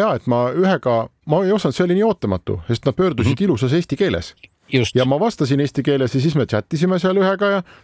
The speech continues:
Speaker 1: küsisin,
Speaker 2: Ahah.
Speaker 1: kus sa oled ja, ja siis ma sain aru, et, äh, aga see on nagu midagi natuke kahtlast. Ja siis ma rohkem ei vastanud talle. Siis ta veel tükk aega väga pahaselt kirjutas mulle, et kus sa oled?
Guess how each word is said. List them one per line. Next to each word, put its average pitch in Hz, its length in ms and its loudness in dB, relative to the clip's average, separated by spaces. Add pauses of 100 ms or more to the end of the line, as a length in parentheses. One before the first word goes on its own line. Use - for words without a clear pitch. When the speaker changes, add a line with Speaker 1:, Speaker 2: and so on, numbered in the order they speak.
Speaker 1:
küsisin, 110 240 0
Speaker 2:
Ahah. 95 160 -2
Speaker 1:
kus - 80 -4
sa 135 160 2
oled 175 300 0
ja, - 20 0 (400)
ja 131 80 0
siis 240 160 2
ma 202 80 0
sain 165 160 0
aru, 180 240 2
et, - 240 -6
äh, 120 160 2
aga 117 160 2
see 147 160 -2
on 147 140 2
nagu 131 100 2
midagi 147 400 2
natuke 139 400 -2
kahtlast. - 560 -2 (600)
Ja 127 400 2
siis 131 80 0
ma 202 80 2
rohkem 175 240 0
ei 147 80 2
vastanud 151 400 0
talle. 101 320 2
Siis 156 80 0
ta - 80 0
veel 143 160 0
tükk 196 220 -4
aega 175 100 2
väga 143 160 0
pahaselt 139 400 -2
kirjutas 143 300 -2
mulle, 95 160 -2
et - 80 -8
kus 190 100 2
sa 202 80 2
oled? 156 220 0